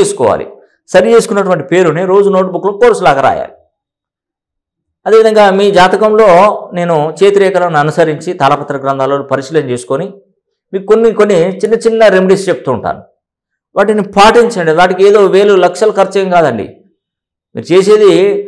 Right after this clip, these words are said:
ఫలం, ఫలము, పుష్పం, పండ్లు, ఈ చిన్న చిన్న రెమెడీస్తోనే మీరు భగవంతుణ్ణి నేను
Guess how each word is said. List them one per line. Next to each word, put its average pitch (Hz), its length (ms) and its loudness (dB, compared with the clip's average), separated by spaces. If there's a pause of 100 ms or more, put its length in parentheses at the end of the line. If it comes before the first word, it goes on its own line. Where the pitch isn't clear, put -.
(220)
ఫలం, 202 280 4 (380)
ఫలము, 196 320 4 (100)
పుష్పం, 190 400 0
పండ్లు, 175 300 2 (600)
ఈ 196 40 -10 (100)
చిన్న 214 160 -2 (100)
చిన్న 220 140 -4 (160)
రెమెడీస్తోనే 196 480 -2 (100)
మీరు 185 120 -4 (120)
భగవంతుణ్ణి 190 540 0 (640)
నేను 175 180 -4